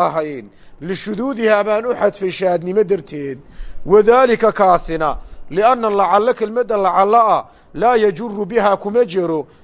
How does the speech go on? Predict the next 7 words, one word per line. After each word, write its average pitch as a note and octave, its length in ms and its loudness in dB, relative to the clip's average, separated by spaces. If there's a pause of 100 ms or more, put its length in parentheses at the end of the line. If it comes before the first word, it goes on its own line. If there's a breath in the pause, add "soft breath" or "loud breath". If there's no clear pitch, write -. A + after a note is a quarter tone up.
(120)
ilaa A3+ 320 4
Cuqaylun G#3 500 -2
ree G#3 240 -4
Cuqayl F#3+ 340 -4
mooye. D#3+ 460 -8 (320 soft breath)
Nimanka A3 340 2
ree A#3 180 2